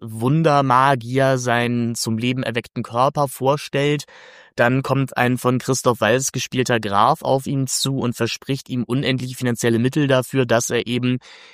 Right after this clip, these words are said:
äh, tote Materie wieder zum Leben erwecken kann. Und er erschafft die Kreatur, die wird dann von, äh, Jacob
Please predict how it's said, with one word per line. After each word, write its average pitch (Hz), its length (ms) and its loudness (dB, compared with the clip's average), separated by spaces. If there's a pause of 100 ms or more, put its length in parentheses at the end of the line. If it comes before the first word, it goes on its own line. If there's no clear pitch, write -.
(140)
äh, 117 240 4
tote 135 300 0
Materie 127 540 2
wieder 123 160 0
zum 110 240 0
Leben 135 320 2
erwecken 143 400 -2
kann. 147 380 -2 (360)
Und 123 280 0
er 120 180 2
erschafft - 580 -4
die 127 140 -4
Kreatur, 147 760 2
die 127 160 -4
wird 127 220 -4
dann 120 160 0
von, 120 380 -2
äh, 113 280 -2
Jacob 117 380 0